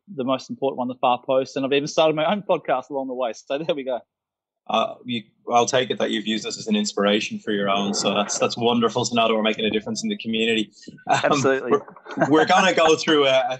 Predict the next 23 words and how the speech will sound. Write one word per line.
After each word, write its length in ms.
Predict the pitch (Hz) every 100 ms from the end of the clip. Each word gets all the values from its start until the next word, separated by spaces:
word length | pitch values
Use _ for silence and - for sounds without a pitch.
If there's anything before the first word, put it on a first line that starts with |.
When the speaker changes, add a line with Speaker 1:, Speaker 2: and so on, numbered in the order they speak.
| -
Speaker 2:
few 120 | 185
things 220 | 175 147
today. 420 | - 127 123 131 131
We 180 | 127
will 220 | 131 147 113
be 280 | 123 120 107
diving 360 | 123 123 117 120
deep 220 | 123 117
into 200 | 127 123 -
the 80 |
local 360 | 107 110 117 117
league 200 | 110 107
stuff 280 | - - 117 _
because, 480 | 113 101 107 107 101 _ _ _ -
um, 180 | 104 104
there's 160 | 104
been 140 | 113 107
the 60 |
news 220 | 104 107
this, 240 | 104 104 - -
this 180 | 110 -
week, 200 | 110
uh, 40 | 104